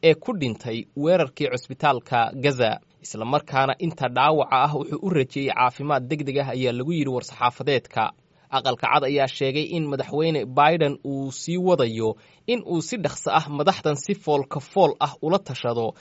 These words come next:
isla markaana uu ula xidhiidho maalmaha soo socda, ayaa lagu yidhi war-saxaafadeedka. Danjiraha Falastiin u jooga Qaramada Midoobay, Riyad Mansour, ayaa Salaasadii sheegay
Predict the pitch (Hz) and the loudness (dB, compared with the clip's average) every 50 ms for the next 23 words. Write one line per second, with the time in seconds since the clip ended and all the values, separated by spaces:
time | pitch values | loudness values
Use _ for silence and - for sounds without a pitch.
0 | - _ _ - 131 - 139 139 151 180 190 180 - - - 160 156 156 156 147 | -20 _ _ -16 -10 -6 -4 -2 2 2 0 0 -2 -6 0 2 4 4 4 2
1 | - - 151 - - 147 156 196 202 - - 143 131 131 139 156 160 - - 139 | 0 -2 -4 -4 -4 -2 0 0 0 0 0 -2 -2 0 2 2 2 0 0 -2
2 | 139 135 139 143 165 175 151 143 127 - - - - - 147 151 - - 127 131 | 0 0 2 2 0 -2 -2 -2 -4 -6 -6 -10 -6 -2 -2 -2 0 -2 -4 -2
3 | 135 135 - 135 131 123 120 123 131 139 160 160 127 120 110 113 113 123 127 123 | 0 -2 -2 0 -2 -2 -2 -2 -2 -2 -2 -2 -2 -2 -6 -6 -6 -6 -6 -6
4 | - - - - 123 123 - 139 151 143 123 - - - 123 110 - - _ _ | -8 -6 -2 0 0 0 0 0 0 0 0 0 -2 -2 0 0 0 -2 _ _
5 | _ _ _ _ - 113 104 101 - 123 127 151 156 147 135 - - 139 131 127 | _ _ _ _ -8 -8 -8 -6 -4 -2 -2 0 0 0 -2 -2 -2 -2 -2 -2
6 | - - - - - 147 135 - 196 165 - - 147 143 143 147 143 - - 131 | -2 -4 -4 -2 -2 -2 -2 -4 -6 -6 -6 -4 -2 -2 -2 -2 -2 -2 -2 0
7 | 135 139 147 175 185 156 131 123 120 113 113 110 110 110 110 110 110 - - 135 | 0 0 2 4 4 4 4 4 2 0 0 0 0 0 -2 -4 -6 -8 -8 -4
8 | 135 151 175 175 156 - - 131 131 131 123 - - 190 170 127 104 - - - | 0 4 4 4 4 4 0 -4 -4 -4 -4 -2 0 2 2 2 0 -2 -8 -18
9 | - - - - 160 190 196 180 - - 196 185 175 170 - 277 226 220 202 - | -20 -12 -4 -2 2 4 2 2 2 2 2 2 2 2 0 -4 -4 -4 -6 -6
10 | - - 120 113 113 107 110 107 107 107 117 | -4 -4 -2 -2 -2 -2 -4 -4 -4 -6 -10